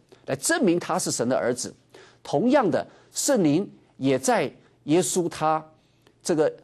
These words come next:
死了以后，第三天叫他从死里复活，以，以那个神的大能使他从死里复活，这就是圣灵的工作，这就是圣灵的大能。所以如果我们把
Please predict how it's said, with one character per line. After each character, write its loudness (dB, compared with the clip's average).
死 -2
了 4
以 -4
后， -2
第 0
三 0
天 0
叫 0
他 0
从 -2
死 0
里 2
复 -4
活， 0
以， 0
以 0
那 -2
个 0
神 0
的 -2
大 -4
能 0
使 -4
他 -2
从 -2
死 -2
里 0
复 -6
活， -10
这 0
就 -2
是 -6
圣 -4
灵 -6
的 -8
工 -10
作， -14
这 -2
就 -2
是 -6
圣 -2
灵 -4
的 -6
大 -12
能。 -20
所 0
以 4
如 4
果 4
我 4
们 2
把 0